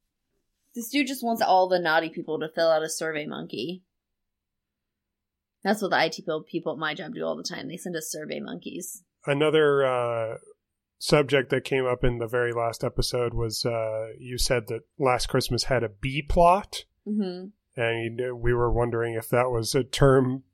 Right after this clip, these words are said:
Speaker 2: meant just for T V shows rather than movies. And
Speaker 1: Mm-hmm.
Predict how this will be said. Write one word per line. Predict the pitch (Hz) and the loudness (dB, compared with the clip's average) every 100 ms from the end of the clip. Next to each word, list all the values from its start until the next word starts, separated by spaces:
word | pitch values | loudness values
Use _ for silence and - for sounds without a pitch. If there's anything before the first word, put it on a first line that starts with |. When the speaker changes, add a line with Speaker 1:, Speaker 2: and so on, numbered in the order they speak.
| - | -4
Speaker 2:
meant | 131 127 127 | 4 4 6
just | 139 131 - | 6 4 4
for | 131 | 2
T | - 147 135 | 4 4 4
V | 123 139 156 | 4 4 4
shows | - 165 165 180 - - | 4 6 6 2 -2 2
rather | 135 127 127 | 4 6 2
than | 120 123 120 120 | 2 -2 -2 0
movies. | 131 139 175 180 196 - | 2 4 0 0 -2 -2
And | 110 107 110 | -2 -4 -2
Speaker 1:
Mm-hmm. | 202 202 180 | 2 2 0